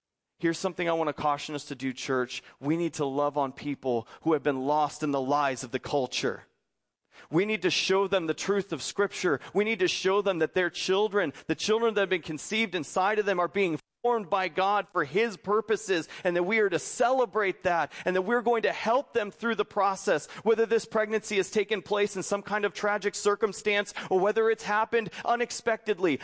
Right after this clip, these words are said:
We are with you. We are for you. We are for your children.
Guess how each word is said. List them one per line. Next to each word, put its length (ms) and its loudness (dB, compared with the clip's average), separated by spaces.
We 180 2
are 140 2
with 380 -2
you. 280 2
We 160 2
are 100 2
for 220 2
you. 340 2
We 120 4
are 100 0
for 140 4
your 160 2
children. 560 2